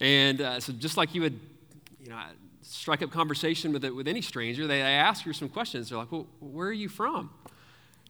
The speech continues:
And evidently the Queen was really quick-witted, and she said, "Well, I,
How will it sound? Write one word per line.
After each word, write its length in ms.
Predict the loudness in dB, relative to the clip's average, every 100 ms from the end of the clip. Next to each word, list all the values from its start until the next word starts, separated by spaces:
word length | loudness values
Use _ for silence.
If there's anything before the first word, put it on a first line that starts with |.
| -4
And 600 | 4 6 6 4 2 -4
evidently 460 | -2 0 2 2 2
the 80 | 0
Queen 1000 | -2 -2 2 4 6 4 0 -6 -14 -10
was 200 | -8 -4
really 400 | 0 2 2 0 -10 -18
quick-witted, 680 | -4 -2 0 0 0 -2 -6 -12 -14
and 360 | -8 -2 -2 -2
she 140 | -6
said, 220 | -8 -6 -4
"Well, 240 | 0 2
I, 160 | 2